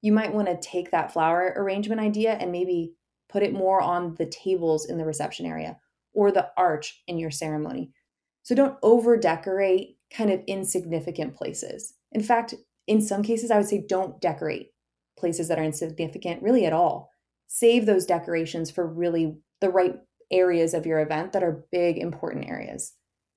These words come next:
Unless you have an endless budget, work with your florist and your wedding coordinator and choose a few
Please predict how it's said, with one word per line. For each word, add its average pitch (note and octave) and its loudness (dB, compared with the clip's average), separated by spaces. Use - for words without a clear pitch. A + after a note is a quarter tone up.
Unless A#3+ 4
you C#4+ 4
have B3 4
an - -4
endless G3+ 2
budget, E3+ 2
work G#3 0
with A3 2
your A3 2
florist F#3 4
and F3+ -2
your F3 -2
wedding E3+ 0
coordinator E3+ -2
and E3+ -6
choose G#3 -2
a F#3 2
few A3 -2